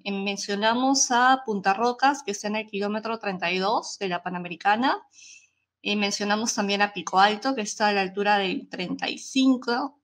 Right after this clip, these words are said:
más o menos, y Señoritas, que está a la altura del kilómetro cuarenta y tres aproximadamente. Son, en verdad, son destinos bastante cercanos a Lima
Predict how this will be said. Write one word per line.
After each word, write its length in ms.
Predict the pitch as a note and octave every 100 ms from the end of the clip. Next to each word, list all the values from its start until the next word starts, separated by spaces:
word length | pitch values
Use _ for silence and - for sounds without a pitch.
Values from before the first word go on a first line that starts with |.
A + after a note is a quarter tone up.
| _
más 180 | G#3 G#3+
o 60 | A#3
menos, 480 | A#3+ B3+ D#4+ G4 -
y 100 | A#3
Señoritas, 580 | - G#3+ A3 A#3 C4 C4
que 80 | A3
está 220 | A3 A3
a 20 |
la 60 | A3+
altura 300 | A3+ A#3 A#3+
del 120 | A#3+
kilómetro 500 | F#3+ G3+ G#3+ A3+ A#3+
cuarenta 480 | G3+ F3+ E3+ - -
y 100 | -
tres 360 | A3 G3+ F#3
aproximadamente. 960 | F3+ - F3 F3+ F3+ F3+ F3+ D#3 - -
Son, 240 | - C#4 C#4+ - - -
en 160 | A3 A3+
verdad, 320 | A#3+ C4+ C4+
son 160 | D#4+
destinos 420 | D4 D4 C#4+ C#4+ C4
bastante 460 | - - B3 C4+
cercanos 580 | C4+ G3+ - G#3+ A#3 A3+
a 60 | G3
Lima 480 | G#3 G3+ A3 C4+